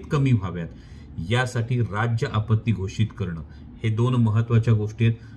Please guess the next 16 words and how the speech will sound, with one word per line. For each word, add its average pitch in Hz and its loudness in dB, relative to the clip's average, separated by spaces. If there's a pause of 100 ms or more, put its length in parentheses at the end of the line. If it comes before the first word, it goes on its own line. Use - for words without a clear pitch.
(140)
राज्य 123 4
आपत्ती 120 0
घोषित 110 2 (100)
करणं, 113 6 (320)
जी 117 8
केरळने 123 4 (120)
हत्ती 107 -2
आणि 127 -2
मानवाच्या 113 2
संघर्षाच्या 107 -2
बाबतीमध्ये 107 0
राज्य 147 -2
आपत्ती 110 -2
घोषित 92 -6
केली, 113 -2
जेणेकरून 117 0